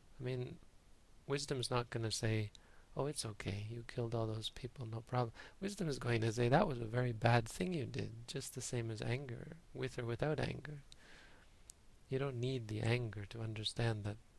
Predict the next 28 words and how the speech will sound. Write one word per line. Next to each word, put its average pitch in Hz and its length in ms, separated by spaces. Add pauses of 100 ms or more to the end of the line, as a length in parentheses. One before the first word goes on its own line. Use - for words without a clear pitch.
(180)
that 135 200
it 151 160
was 120 120
a 117 80
horrible 110 400
thing 117 300
that 107 200
the - 80
Nazis 107 520
did 104 200
in 104 120
Germany 117 520
or 107 280
the - 480
Khmer 113 260
Rouge 123 300
did 117 160
in 110 160
Cambodia 120 720 (1900)
or 104 140
any 113 280
other 113 280
of 98 140
the 104 280
many 107 240
atrocities 110 800
that 113 140 (1300)
what, 113 120